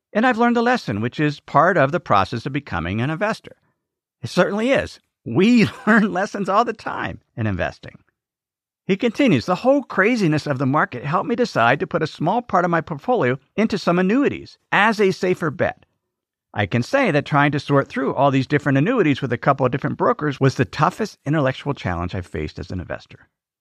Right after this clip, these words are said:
As a buy and hold investor, he needed to decide whether to add annuities to his portfolio. He was making a change, a portfolio change, a strategic portfolio change.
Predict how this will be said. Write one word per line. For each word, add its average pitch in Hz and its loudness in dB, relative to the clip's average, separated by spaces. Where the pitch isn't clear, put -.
As 185 2
a 185 2
buy 196 2
and 220 0
hold 202 0
investor, 170 -2
he 120 -4
needed 165 2
to 196 -4
decide 123 0
whether 120 0
to - -6
add 113 2
annuities 120 4
to 120 -6
his 117 -4
portfolio. - -6
He 160 2
was 175 2
making 180 2
a 143 0
change, 139 -2
a 123 -2
portfolio 180 2
change, - -10
a 151 4
strategic 196 -2
portfolio 180 0
change. - -14